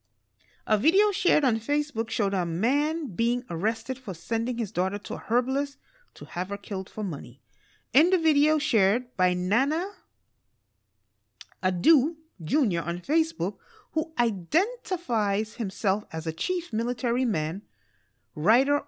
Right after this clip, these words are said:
author, poet, and herbalist, he narrated how the man, Evans Opong, who was also captured in the video wearing a plain white cloth and sitting on a wooden stool,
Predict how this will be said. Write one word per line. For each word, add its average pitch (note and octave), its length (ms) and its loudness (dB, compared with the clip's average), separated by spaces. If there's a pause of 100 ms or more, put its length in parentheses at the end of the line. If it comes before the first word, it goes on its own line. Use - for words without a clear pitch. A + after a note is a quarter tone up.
(280)
author, A3+ 360 0
poet, F4 640 -2
and E3+ 140 -4 (120)
herbalist, G#3+ 640 2 (300)
he A3+ 180 2
narrated B3+ 840 2
how A3+ 280 0
the G3 160 0
man, A3+ 580 4 (240)
Evans D#4+ 600 2 (140)
Opong, A3+ 680 -2 (920)
who C4+ 100 -2
was A3 220 0
also D#4+ 280 2
captured - 480 -2
in A#3 100 2
the F#3+ 80 2
video F3 380 0
wearing D#4 480 2 (180)
a F3 80 2
plain D#4+ 580 0
white C4 280 2
cloth G3 480 0
and F3 180 -6
sitting D#4 480 -2
on G3 120 -2
a F3 40 0
wooden A3 320 -2
stool, A3+ 500 -4